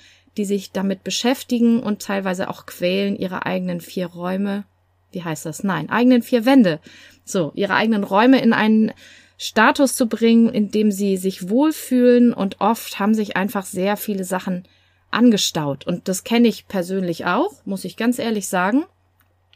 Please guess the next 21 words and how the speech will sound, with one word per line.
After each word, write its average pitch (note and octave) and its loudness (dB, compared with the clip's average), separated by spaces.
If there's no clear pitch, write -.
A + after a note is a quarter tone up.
Ich - -8
weiß F#3+ -4
gar F#3 0
nicht, A3+ 0
ob G3 -4
es - -6
viele A#3 -4
Leute G3+ -2
gibt, F#3+ -8
denen F#3+ -4
das F3+ -8
überhaupt F#3 -8
nicht G#3+ -4
so F#3 -8
geht, A3+ 0
die G3 -8
das F3+ -6
gar A#3 2
nicht D4+ 0
kennen, B3 4
denn F#3+ -2